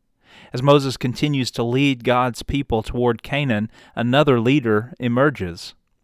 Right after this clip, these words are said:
Joshua seems to be the perfect individual to lead the people into Canaan as they fight to take hold of the land that God had sworn to their forefathers.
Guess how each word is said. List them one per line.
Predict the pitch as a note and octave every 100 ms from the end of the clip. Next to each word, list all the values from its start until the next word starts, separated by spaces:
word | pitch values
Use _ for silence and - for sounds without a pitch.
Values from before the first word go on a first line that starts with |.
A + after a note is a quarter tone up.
| _ _ _ _
Joshua | C3 C3+ D3+ C3 A#2
seems | - C3+ B2
to | B2
be | B2
the | A#2
perfect | - F3 F3+ F3+ -
individual | E3 D3 D#3+ C#3 G2+ F#2
to | -
lead | G#2+ A#2 C3+ C3
the | B2
people | - E3 - A2
into | A2+ B2
Canaan | A#2+ - D#3 A#2+ F#2 - _ _ -
as | A2+
they | A#2 A2+
fight | - C#3 C#3 -
to | A#2+
take | - C3 -
hold | C#3 C#3 A#2+
of | G#2+
the | A2
land | A2+ C3+ A2+ G#2
that | -
God | A#2 A#2+ A#2+
had | G#2
sworn | - B2+ B2 A2+
to | A2+
their | A2 G#2+
forefathers. | - C3+ A#2+ G2 F2+ E2+ F2+ -